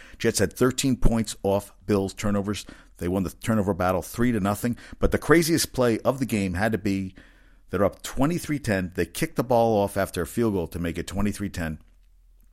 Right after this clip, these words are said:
Folk kicks it off, it cut, bouncing, bouncing, gets to the end zone. None of the Bills are picking it up. They're, like, talking to each other, whatever. Doug Middleton comes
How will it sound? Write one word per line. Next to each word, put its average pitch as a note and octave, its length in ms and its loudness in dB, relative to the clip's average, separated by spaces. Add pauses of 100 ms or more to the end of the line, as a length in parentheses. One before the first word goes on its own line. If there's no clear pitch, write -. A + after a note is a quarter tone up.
(1600)
Folk D#3 380 -2
kicks - 320 0
it B2 60 2
off, A#2 160 0
it D#2 220 -8
cut, - 420 -8
bouncing, B2+ 340 0
bouncing, A2+ 380 -2
gets D3+ 180 -4
to C3+ 160 -2
the A#2 140 0
end D3 140 -2
zone. B2 180 -2 (240)
None F3+ 160 0
of - 20 0
the E3+ 60 2
Bills C3 240 0
are B2+ 40 -4
picking C3+ 260 -2
it D3+ 80 0
up. G3 180 -4
They're, G#2 80 2
like, G2 180 0
talking D3 260 4
to D3 80 2
each C3+ 120 -2
other, C#3+ 240 0 (640)
whatever. C3+ 420 0 (560)
Doug D3 240 4
Middleton C#3 320 2
comes A2 280 0